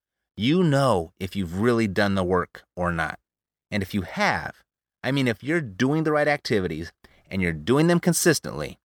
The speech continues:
and you've done them consistently for at least thirty days, and you're not getting any results, pick up the volume on your lead generation. More networking, more yellow letters, more internet classifieds.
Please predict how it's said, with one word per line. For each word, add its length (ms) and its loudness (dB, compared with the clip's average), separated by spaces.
and 160 0
you've 140 0
done 180 2
them 140 2
consistently 680 -2
for 220 0
at 80 -4
least 400 0
thirty 340 0
days, 480 2
and 120 -4
you're 100 0
not 460 -2
getting 260 0
any 160 0
results, 640 0
pick 220 0
up 140 -2
the 100 2
volume 460 2
on 160 -2
your 160 0
lead 220 -4
generation. 560 -4
More 280 2
networking, 580 -2
more 240 2
yellow 280 2
letters, 460 -2
more 220 2
internet 360 0
classifieds. 800 -4